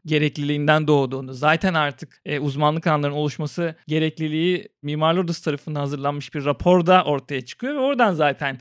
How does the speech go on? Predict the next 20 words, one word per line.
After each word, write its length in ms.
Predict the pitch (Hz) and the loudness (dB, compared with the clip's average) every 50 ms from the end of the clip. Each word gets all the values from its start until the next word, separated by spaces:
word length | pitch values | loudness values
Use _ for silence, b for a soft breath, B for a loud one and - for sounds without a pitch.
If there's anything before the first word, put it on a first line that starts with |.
| _ | _
iç 180 | - 165 - - | -10 -10 -8 -4
Mimarlar 220 | 156 160 151 147 147 | -2 -2 -2 0 -2
Odası 540 | 147 143 131 135 123 - - 143 135 123 - _ _ | -4 -4 -6 -8 -8 -6 -6 -4 -4 -6 -8 _ _
kuruluyor. 600 | - - 165 151 156 143 143 139 131 151 208 254 - _ - | -4 -2 0 0 0 0 -2 -2 -2 -2 -4 -6 -8 _ -10
Bundan 540 | - 151 160 196 202 180 190 190 190 175 - _ _ - | -6 -4 -2 0 2 6 6 6 4 2 -4 _ _ -8
bahsetmiş. 760 | 147 131 139 131 143 - - 143 - - 214 262 254 - - _ _ | -2 0 0 0 0 -2 -6 -8 -6 -4 -6 -6 -6 -8 -16 _ _
Ardından 640 | - 190 254 302 277 277 370 330 226 240 269 320 392 _ _ _ - 262 | 4 4 4 4 2 0 -4 -2 0 0 0 -2 -4 _ _ _ 0 0
kendileri 500 | 294 294 277 277 269 254 240 214 190 135 | 2 2 0 0 4 4 4 4 4 -2
de 140 | 135 135 - _ _ - | -4 -10 -10 _ _ -8
safsatalara 840 | - - 185 156 - - 185 151 - 170 151 147 143 135 135 131 | 0 4 4 4 4 2 -4 -2 -2 -2 -2 -2 -2 -2 -4 -2
dahil 300 | 139 147 139 135 139 139 | 0 2 2 2 0 -2
oluyorlar. 500 | 143 139 131 120 127 131 135 143 196 269 - _ - | -4 -6 -8 -8 -8 -6 -4 -4 -4 -6 -6 _ -4
Ve 360 | 160 170 220 233 240 220 - _ - | 0 2 2 2 2 -2 -6 _ -8
bu 120 | 185 240 | -6 -4
safsatalardan 800 | - 285 226 208 - 254 202 196 214 196 190 196 190 220 220 208 | 0 2 2 2 0 -2 0 2 4 4 4 4 2 0 0 0
biri 180 | 196 220 196 214 | -2 -4 -4 -6
şu. 360 | - - - 170 190 262 403 _ _ - | -6 -4 -4 -4 -4 -4 -6 _ _ -10
"Biz," 360 | 170 147 196 254 339 277 208 | -6 -4 -4 -4 -4 -4 0
diyor, 220 | 180 185 175 214 - | 4 4 4 4 6
örneğin 500 | 147 180 180 175 156 151 170 226 277 _ | 4 4 4 4 2 0 -2 -4 -6 _